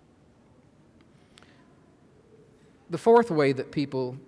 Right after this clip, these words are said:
deal with, third way that people, fourth way that people deal with it is they try to blame, fix blame on who it is that's causing Jesus' delay to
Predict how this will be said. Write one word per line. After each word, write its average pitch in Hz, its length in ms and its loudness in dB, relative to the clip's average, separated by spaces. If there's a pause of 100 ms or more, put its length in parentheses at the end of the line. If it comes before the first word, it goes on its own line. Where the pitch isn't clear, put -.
deal 131 300 -4
with, 127 180 -10
third 220 220 2
way 156 120 2
that - 120 -8
people, 131 300 -10
fourth 220 260 4
way 151 100 0
that 123 120 -6
people 123 240 -10
deal 127 180 -4
with 120 180 -8
it 131 140 -4
is 131 260 -8 (420)
they 143 100 -4
try 175 240 -2
to 156 100 -2
blame, 147 640 -2 (400)
fix - 200 -8
blame 151 360 0
on 127 120 -4
who 156 220 -2
it 151 80 0
is 139 540 -4 (480)
that's - 160 -14
causing 135 520 -2
Jesus' 123 680 -8 (140)
delay 131 460 -4
to 113 380 -12